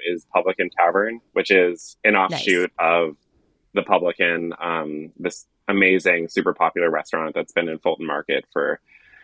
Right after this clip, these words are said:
Speaker 1: years and years. One of the original kind of pioneers in what's now a super buzzy, almost warehouse district-like neighborhood. And the
Speaker 2: Yep.
Speaker 1: O'Hare location is a kind of smaller, pared-down version, of course, but it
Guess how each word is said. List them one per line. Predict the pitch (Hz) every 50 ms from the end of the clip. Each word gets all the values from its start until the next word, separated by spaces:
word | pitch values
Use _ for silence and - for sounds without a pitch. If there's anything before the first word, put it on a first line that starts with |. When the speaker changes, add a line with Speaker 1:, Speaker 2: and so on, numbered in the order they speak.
| _ _ _ _ _ _ _ -
Speaker 1:
years | - 98 101 110 110 107 101 -
and | 98 92
years. | 90 90 87 87 85 85 80 - -
One | - 98 95 95
of | 90
the | 87 90 90 87 87 85 82 82 82 87 _ _ _ _ _ -
original | 98 92 92 87 - 95 87 85 82 82
kind | - - 90 82
of | 80 -
pioneers | - - 90 87 85 82 82 82 82 80 82 82 - -
in | 80 76 76 73 76 80 _ _ _ _ _
what's | - - 92 80 - -
now | 87 82 80 80 80 78 73 _ _ -
a | 85
super | - - 98 90 87 80
buzzy, | - 80 76 73 - 78 76 71 71 73 78 - _ _ _ _ _ _ -
almost | 87 87 80 80 -
warehouse | 90 80 76 - - 82 78 -
district-like | - 78 73 - - 78 78 _ - 82 73 60 - _ -
neighborhood. | 76 71 - 78 73 - 73 71 62 - - - _ _ _ -
And | 95 95 92 92 87 87 87 87 85 82 - - -
the | 113 117 113 107 104 101 95
Speaker 2:
Yep. | 85
Speaker 1:
O'Hare | 131 131 127 143 139
location | 127 127 123 - 117 107 - - 107 101 98 95
is | 90 - - 98 - -
a | 92 -
kind | - 95 90
of | -
smaller, | - - 92 87 85 85 82 80
pared-down | - - 85 82 73 85 80 80 80 73
version, | 78 80 78 - 85
of | 82 -
course, | - 85 78 73 -
but | _ - 95
it | 90